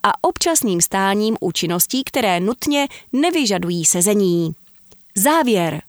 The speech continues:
Kompletně nahradit stání sezením je zcela nemožné a ve výsledku by to nebylo ani lepší. Všeho moc škodí a i dlouhodobé stání má dle studií špatný vliv na krevní oběh do končetin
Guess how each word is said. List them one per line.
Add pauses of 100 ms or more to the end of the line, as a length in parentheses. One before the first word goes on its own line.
(640)
Kompletně
nahradit
stání
sezením
je
zcela
nemožné (120)
a
ve
výsledku
by
to
nebylo
ani
lepší. (260)
Všeho
moc
škodí (120)
a
i
dlouhodobé
stání
má
dle
studií (200)
špatný
vliv
na
krevní
oběh
do
končetin